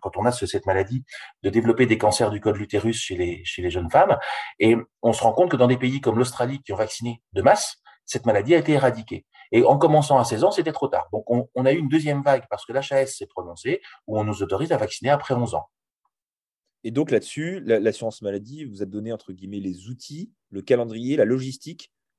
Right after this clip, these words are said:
Speaker 2: pour vous permettre, à partir de, enfin, de cette rentrée, hein, je sais, de pouvoir répondre à ces défis ?
Speaker 1: Alors, normalement, si vous voulez,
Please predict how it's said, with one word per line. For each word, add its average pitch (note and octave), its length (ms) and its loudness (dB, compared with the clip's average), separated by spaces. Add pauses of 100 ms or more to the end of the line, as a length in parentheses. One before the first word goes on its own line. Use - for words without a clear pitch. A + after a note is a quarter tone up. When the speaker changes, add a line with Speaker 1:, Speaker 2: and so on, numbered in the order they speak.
(120)
Speaker 2:
pour B2+ 140 -4
vous A#2 160 -10
permettre, B2 420 2
à G#2+ 60 -2
partir A2 360 -2
de, F#2 280 -6
enfin, D#2+ 160 -12
de D#2+ 200 -16
cette G#2 220 -4
rentrée, G#3+ 380 0
hein, D3+ 280 -2
je - 60 -20
sais, D3 240 -12 (300)
de G2 40 -10
pouvoir A#2 220 2
répondre C3 280 0
à B2+ 40 -2
ces - 140 -8
défis ? A#2+ 300 -12 (640)
Speaker 1:
Alors, - 340 -2 (360)
normalement, F3 480 6
si - 200 -4
vous C3 120 -2
voulez, C#3+ 280 2